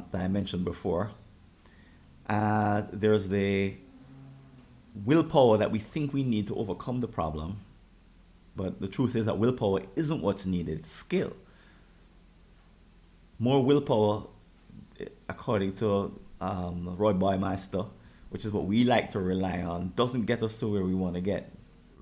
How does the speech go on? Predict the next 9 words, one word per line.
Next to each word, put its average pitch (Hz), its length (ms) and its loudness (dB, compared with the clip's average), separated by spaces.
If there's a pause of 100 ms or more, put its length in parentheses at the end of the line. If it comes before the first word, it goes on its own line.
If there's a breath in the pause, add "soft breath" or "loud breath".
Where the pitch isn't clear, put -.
(260)
Willpower 107 440 0
is 92 140 -2
a 90 80 -2
depletable, 104 640 -4 (720 loud breath)
uh, 87 240 -6
asset, 87 500 -4 (920 soft breath)
and 87 360 -6 (1200)
we 98 100 -2
think - 500 0